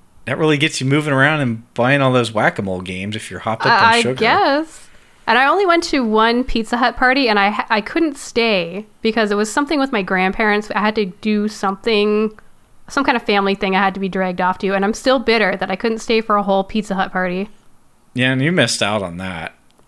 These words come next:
Speaker 1: Pizza
Speaker 2: I know,
Speaker 1: Hut
Speaker 2: I'm thinking about having mine there this year.
Speaker 1: That's actually a pretty good idea. I was at a Pizza Hut a few weeks ago, and it actually still had one of the old, uh,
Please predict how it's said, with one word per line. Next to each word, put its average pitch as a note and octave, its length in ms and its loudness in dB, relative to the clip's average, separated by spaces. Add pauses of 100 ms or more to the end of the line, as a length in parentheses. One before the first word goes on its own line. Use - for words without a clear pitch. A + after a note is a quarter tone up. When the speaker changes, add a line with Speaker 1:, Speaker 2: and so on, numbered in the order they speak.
(240)
Speaker 1:
Pizza F#3+ 180 -2
Speaker 2:
I G#3+ 40 2
know, G#3+ 60 4
Speaker 1:
Hut G3+ 80 6
Speaker 2:
I'm A#3 80 0
thinking C#4 220 2
about B3 100 4
having A#3+ 300 0
mine G#3 240 2
there G#3 160 2
this G#3 200 -4
year. G#3+ 320 0 (1080)
Speaker 1:
That's F3+ 200 0
actually C#4 260 2
a F#3+ 40 6
pretty F3 200 0
good D3 140 4
idea. A#2+ 560 2
I D3+ 120 0
was G#3 120 -2
at A#3+ 80 4
a F3+ 60 2
Pizza D3+ 380 -2
Hut C#3 340 0
a A#2+ 80 0
few C3+ 240 0
weeks A#2 260 2
ago, G2 460 -2
and A#2+ 140 0
it B2+ 120 -2
actually C#3+ 380 -2
still C3+ 300 2
had A#2+ 280 0
one A2+ 140 -2
of G#2+ 80 -2
the A2 100 -2
old, G#2+ 400 -2 (1040)
uh, F#2 240 -2